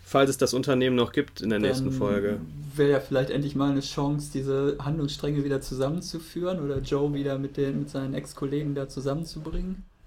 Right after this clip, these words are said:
Speaker 1: Mhm.
Speaker 2: Das war ja etwas bemüht in dieser Folge, dieses, diese Dinner-Einladung fand ich etwas bemüht, weil die jetzt, äh, auf mich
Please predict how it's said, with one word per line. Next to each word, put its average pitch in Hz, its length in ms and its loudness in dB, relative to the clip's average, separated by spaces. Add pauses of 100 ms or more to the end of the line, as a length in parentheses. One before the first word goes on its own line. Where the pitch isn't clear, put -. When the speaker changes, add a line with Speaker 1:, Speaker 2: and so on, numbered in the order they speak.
Speaker 1:
Mhm. 117 380 2 (920)
Speaker 2:
Das - 160 -6
war 131 120 2
ja 131 80 4
etwas 127 300 0
bemüht 135 360 0
in 143 120 2
dieser 143 240 2
Folge, 143 600 2
dieses, 127 540 -6
diese 123 220 -4
Dinner-Einladung 143 1300 2 (880)
fand 131 220 -10
ich 127 100 -8
etwas - 300 -6
bemüht, 135 720 -2 (300)
weil 131 200 -4
die 131 60 -4
jetzt, 131 260 -4
äh, - 220 -8
auf - 140 -4
mich 131 280 -2